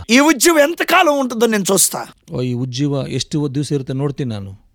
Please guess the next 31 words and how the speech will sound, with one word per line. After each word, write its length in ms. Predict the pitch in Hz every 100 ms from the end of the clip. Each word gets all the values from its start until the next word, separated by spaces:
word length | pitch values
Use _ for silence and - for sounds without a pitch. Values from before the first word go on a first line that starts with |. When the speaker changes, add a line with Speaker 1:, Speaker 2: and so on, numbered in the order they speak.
| _
Speaker 1:
ఏం 300 | 202 330 427
జరిగిద్దో 540 | 381 392 427 440 392 403
చూద్దాం. 580 | - 440 403 403 254 - _ -
Speaker 2:
ಏನಾಗುತ್ತೋ 680 | 110 131 139 165 165 - 180
ನೋಡೋಣ. 400 | 139 180 185 160 110 92 - _ _ 202
Speaker 1:
వీళ్ళు 200 | 320 320
ఎంతకాలం 640 | 415 381 392 403 320 269
గోనె 160 | 330
పట్టు 220 | 311 285 240
కట్టుకుంటారు? 500 | 233 214 208 180 156
Speaker 2:
ಇವ್ರು 220 | 135 127
ಎಷ್ಟು 300 | 120 123 147
ದಿವಸ 220 | 135 165 165
ಗೋಣಿ 320 | 135 156 160
ತಟ್ಟನ್ನು 280 | 147 147 143
ಕಟ್ಕೊಳ್ತಾರೆ? 400 | 135 - 226 392
Speaker 1:
ఎంతకాలం 540 | 453 440 466 415 339
రాజు 260 | 285 440 -
సింహాసనం 560 | 381 392 370 349 277
దిగుతాడు? 520 | 254 240 202 208 147 139 -
Speaker 2:
ಎಷ್ಟು 280 | 131 - 160
ದಿವಸ 240 | 175 175
ರಾಜ 340 | 175 160 160
ಸಿಂಹಾಸನದ 540 | 160 165 160 156 160 151
ಕೆಳಗೆ 300 | - 147 131
ಬರ್ತಾನೆ? 400 | 127 - 120 101
Speaker 1:
నీళ్లు 360 | 127 302 466
తాగకుండా 640 | 453 453 453 381 370 339 370
పశువులు 460 | - 320 349 403
ఎంతకాలం 480 | 302 349 349 392 320
ఉంటాయి? 480 | 285 240 220 185 -